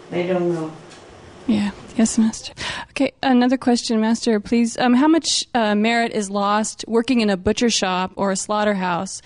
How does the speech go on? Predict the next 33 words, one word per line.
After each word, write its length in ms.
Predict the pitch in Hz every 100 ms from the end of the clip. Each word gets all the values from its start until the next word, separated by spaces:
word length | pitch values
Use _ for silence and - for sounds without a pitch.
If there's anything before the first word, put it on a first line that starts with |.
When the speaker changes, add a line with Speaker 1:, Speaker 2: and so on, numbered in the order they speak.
| - - - - -
Speaker 2:
And 260 | 214 -
what 120 | 233
is 100 | 233
the 80 | 220
consequence 640 | - 226 220 226 233 202 -
after 320 | 202 226 233
this 240 | 190 190 185
life 300 | 190 185 196
for 100 | 202
such 420 | - 202 196 -
unfortunate 580 | 214 202 220 208 233 196
souls 420 | - 196 190 190
who 120 | 214
work 280 | 196 202 233
in 80 | 196
those 220 | 175 180
jobs? 580 | - 175 175 185 - - _ _ _ _ _ - -
Thanks, 180 | 208
Master. 380 | - 190 - 240 - - -
Speaker 1:
What's 160 | 202
the 100 | 208
consequence? 800 | 180 254 285 208 185 170 220 -
Oh, 320 | 214 208 190
my 220 | 170 151 139
God. 300 | 151 156 - - - - - - - -
I 180 | 190 196
don't 240 | 202 196
even 340 | 190 180 180
want 240 | 180 196 190
to 100 | 196
think 280 | 190 214 -
about 380 | 196 180 170 165
it. 300 | 160 160